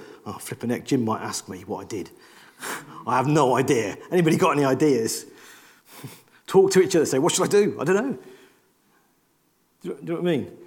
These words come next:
You've gotta, you've gotta, you, you've gotta be brave. You've gotta be bold. You've gotta think, it, "What, what, how can I do?"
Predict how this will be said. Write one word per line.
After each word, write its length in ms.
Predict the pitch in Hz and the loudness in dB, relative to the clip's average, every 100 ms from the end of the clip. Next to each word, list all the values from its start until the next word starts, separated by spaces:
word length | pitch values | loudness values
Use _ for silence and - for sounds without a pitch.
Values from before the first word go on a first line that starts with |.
| - _ _ _ - | -20 _ _ _ -12
You've 120 | 139 | -2
gotta, 200 | 175 160 | 0 0
you've 120 | 165 | 0
gotta, 200 | 156 139 - | 0 -2 -2
you, 220 | 160 156 | -4 -2
you've 160 | 151 143 | 0 0
gotta 220 | 151 170 | 2 0
be 140 | 165 185 | 2 0
brave. 440 | 190 233 285 101 | 0 -2 -2 -2
You've 140 | 131 | -4
gotta 180 | 127 147 | -2 -2
be 120 | 156 | -2
bold. 320 | 190 208 277 120 | -2 -2 -4 -4
You've 100 | 117 | -2
gotta 140 | 143 | -2
think, 300 | 143 170 170 | 0 -4 -4
it, 140 | - | -8
"What, 440 | 147 147 - - - | -8 -8 -8 -10 -10
what, 160 | - | -10
how 180 | - 185 | -6 -6
can 160 | - 208 | -4 -4
I 60 | |
do?" 300 | 208 240 226 | -4 -6 -8